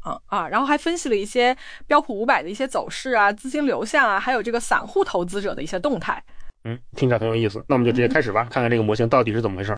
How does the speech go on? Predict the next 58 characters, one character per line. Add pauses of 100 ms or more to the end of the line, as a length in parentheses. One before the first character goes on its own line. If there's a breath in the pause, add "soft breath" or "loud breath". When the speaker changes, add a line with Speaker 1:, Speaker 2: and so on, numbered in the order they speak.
Speaker 1:
那
我
们
先
来
聊
一
聊
这
个
摩
根
大
通
的
这
个
股
票
预
测
模
型
啊，
他
们
这
个
模
型
对
于
今
年
下
半
年
的
股
市
是
怎
么
看
的
呢？
就
是
Speaker 2:
他
们
的
这
个
模
型
是
基
于